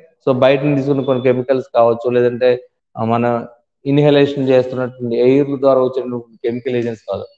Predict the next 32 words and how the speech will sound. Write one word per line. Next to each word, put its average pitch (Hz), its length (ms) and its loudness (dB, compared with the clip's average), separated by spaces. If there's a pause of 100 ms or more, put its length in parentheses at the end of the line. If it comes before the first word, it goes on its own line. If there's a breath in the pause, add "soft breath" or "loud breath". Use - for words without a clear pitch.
(300)
వాటి 143 320 4
వల్ల 170 280 2
మన 131 360 -2
బాడీలో, 139 720 0 (720)
so, 160 80 0
ఇవి 170 300 4
ఎక్సెస్ 156 540 0
గా 233 180 2 (580)
ప్రొడ్యూస్ 110 320 -2
అవుతుంది. 101 280 -12 (580)
So, 139 60 4
అలాగే 160 260 2
మనకి, 139 640 0 (420)
ఉమ్, 104 640 -6
జనరల్ 143 280 2
గా 156 80 4
fat 156 580 0
contenting 147 760 2
ఎక్కువ 143 240 0
తీసుకున్నాం, 120 380 -6
Fat 120 520 -2
content 131 320 -2
తీసుకున్నా 120 340 -4
సరే 117 300 -2 (420)
సూపర్ 127 260 2
ఆక్సైడ్స్ 127 460 0
ఫామ్ 113 260 0
అవడానికి 113 260 -2
అవకాశం 101 420 -4
ఎక్కువ - 260 -20
ఉంటుంది. - 1400 -20
ఓకేనా? 143 280 -6